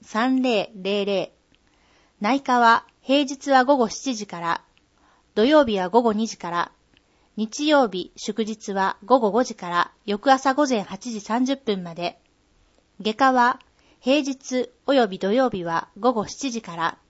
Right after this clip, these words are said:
日曜日祝日は午後五時から、翌朝午前八時三十分まで。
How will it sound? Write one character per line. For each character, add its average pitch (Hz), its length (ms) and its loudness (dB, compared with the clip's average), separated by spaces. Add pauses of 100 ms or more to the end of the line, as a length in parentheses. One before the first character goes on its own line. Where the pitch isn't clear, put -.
(640)
日 233 280 0
曜 311 120 8
日 233 100 0
祝 202 280 -8
日 196 260 -12
は 185 300 0 (200)
午 254 180 4
後 208 100 0
五 226 160 0
時 208 100 -10
か 175 160 -8
ら、 170 220 0 (560)
翌 220 260 2
朝 285 220 2
午 285 120 2
前 220 180 -2
八 202 280 -10
時 220 80 -8
三 226 260 -2
十 269 120 0
分 214 260 -6
ま 175 120 -14
で。 165 260 -8